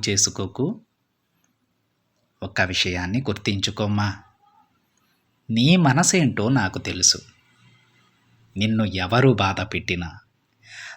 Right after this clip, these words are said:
దూరం పెట్టినా సరే, నువ్వస్సలు పట్టించుకోకు. నీకు తోడుగా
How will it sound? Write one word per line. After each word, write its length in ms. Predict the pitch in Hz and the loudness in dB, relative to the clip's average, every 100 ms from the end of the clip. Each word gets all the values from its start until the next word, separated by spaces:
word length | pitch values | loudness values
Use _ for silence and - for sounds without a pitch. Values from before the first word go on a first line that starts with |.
| - | -10
దూరం 480 | 92 117 143 208 190 | -2 4 6 6 4
పెట్టినా 480 | 139 110 104 104 107 | 2 2 2 2 2
సరే, 360 | 101 95 - _ _ _ - - | 2 0 -6 _ _ _ -20 -12
నువ్వస్సలు 760 | 92 87 87 - - - 92 | -12 -10 -6 -2 -2 -2 -4
పట్టించుకోకు. 1000 | 85 - 98 - 117 - - 87 - - - _ _ _ _ _ _ _ _ _ _ _ _ _ _ _ _ - | -6 -4 -4 -2 -2 -2 -6 -10 -12 -18 -20 _ _ _ _ _ _ _ _ _ _ _ _ _ _ _ _ -8
నీకు 280 | 98 95 - | -6 -4 -6
తోడుగా 720 | - 92 90 92 92 90 135 | -6 -6 -6 -6 -4 -4 -6